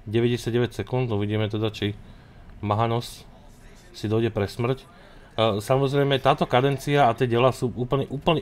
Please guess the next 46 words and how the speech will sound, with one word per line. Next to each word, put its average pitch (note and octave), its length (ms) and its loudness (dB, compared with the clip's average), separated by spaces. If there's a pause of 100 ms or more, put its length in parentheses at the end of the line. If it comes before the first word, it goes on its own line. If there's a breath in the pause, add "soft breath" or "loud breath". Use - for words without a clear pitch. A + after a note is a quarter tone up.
ideálne, A#2+ 480 4
ale A2 160 -2
úplne C3 320 -2
ideálne, A#2 320 2
úžasné A2+ 320 0
na G2+ 80 0
D G#2 80 0
D F2 160 -2
čka. A2+ 320 -2 (560 loud breath)
A A2 480 8
takisto A#2+ 560 2
na A2+ 560 2
niektoré A#2 480 -2
typy A2 320 -4
krížnikov, A2 640 0
ktoré, A2 480 2 (640 loud breath)
pokiaľ D#3+ 400 4
im B2 80 2
neotočíte C#3 560 0
úplný E3 320 0
broadside, G2 720 0
lebo G#2 240 0
to B2 160 0
je A#2+ 80 2
jedna B2+ 160 0
z - 160 -4
tých G#2+ 80 -2
vecí, A#2 240 -2
na A#2 80 0
ktoré A2+ 320 0
fakt - 320 -2
tá G2 80 2
Atlanta G2+ 320 -2
trpí. G#2+ 400 -6 (400 loud breath)
Teraz A2+ 240 0
práve A2 240 2
ten A2+ 80 -2
York A2+ 240 0
prestrel, G#2 400 0
ale G#2 240 4
videli G#2 240 0
ste A2 160 -4
tie A2+ 80 2
A G2+ 80 4
P G#2 160 -4
čka. A2+ 400 2